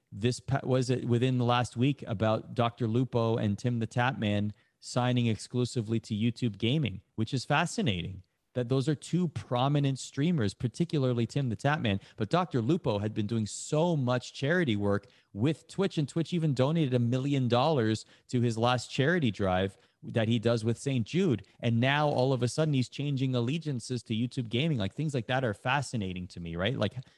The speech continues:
making your primary income, and a very good one at that, in gaming. Uh, you know, whether it's an organization, whether it's a, uh, individual streamer,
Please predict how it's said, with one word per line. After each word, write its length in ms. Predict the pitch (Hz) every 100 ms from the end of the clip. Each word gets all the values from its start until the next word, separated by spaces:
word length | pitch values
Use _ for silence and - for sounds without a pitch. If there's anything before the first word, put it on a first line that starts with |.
| -
making 380 | 107 135 - 151
your 180 | 127 120
primary 580 | - 123 123 123 120 110
income, 600 | 117 120 117 101 95 95 _ _ -
and 180 | 135
a 60 | 135
very 340 | 104 135 156
good 240 | 117 143 180
one 200 | 131 101
at 140 | 98
that, 420 | 120 120 104 - _ _ -
in 220 | 139 123
gaming. 540 | 110 127 135 87 87 - _ _ -
Uh, 60 | - -
you 200 | 127 101
know, 100 | 101
whether 240 | 107 110
it's 160 | 110 110
an 60 |
organization, 800 | 110 107 104 95 151 135 143 127
whether 260 | 110 101 101
it's 160 | 98
a, 260 | 107 95 110
uh, 280 | 101 92 -
individual 760 | 64 92 123 117 107 110 107 104
streamer, 640 | - 131 143 131 127 127